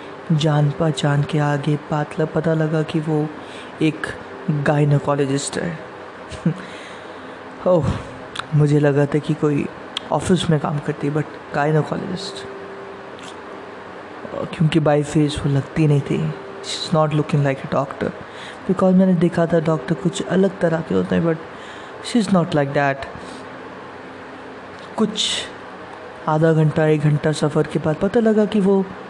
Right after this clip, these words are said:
आगरा से दिल्ली आई थी। उसका घर यूपी के एक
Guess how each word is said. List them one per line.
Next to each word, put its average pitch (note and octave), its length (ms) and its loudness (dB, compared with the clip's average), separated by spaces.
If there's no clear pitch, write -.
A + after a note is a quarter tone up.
आगरा D3 560 4
से D3+ 480 2
दिल्ली D#3 360 6
आई C#3 160 4
थी। F3+ 260 -4
उसका F3+ 300 2
घर E3+ 380 4
यूपी F3+ 320 4
के F3 260 2
एक D#3+ 140 -2